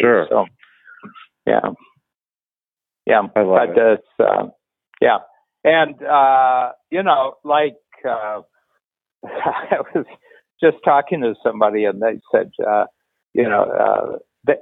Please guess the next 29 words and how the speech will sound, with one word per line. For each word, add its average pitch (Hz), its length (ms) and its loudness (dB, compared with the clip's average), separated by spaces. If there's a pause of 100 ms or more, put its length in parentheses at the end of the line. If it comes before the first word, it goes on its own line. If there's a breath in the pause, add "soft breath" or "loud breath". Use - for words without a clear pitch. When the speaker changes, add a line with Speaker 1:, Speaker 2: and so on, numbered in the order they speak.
Speaker 2:
this 190 100 4
is 190 160 2
about 131 260 0
Facebook 107 540 0
or 98 120 2 (140)
Twitter 95 240 2
or - 120 -8 (140)
something 104 340 -2
like 101 260 -6
that. - 100 -2
And - 160 -6
I - 220 -4 (120)
said, - 180 -2 (720 loud breath)
and, 104 340 0
uh, 104 280 2 (360 soft breath)
they 113 100 4
were 101 180 -4
saying, 107 280 0
you 110 140 4
know, 104 400 4
"How 190 140 0
do, 180 120 2
how 170 160 2
do 175 80 -8
you 165 160 -4
handle 117 460 -4
Facebook - 320 -8 (140)
and 95 120 -20
Twitter?" - 300 -8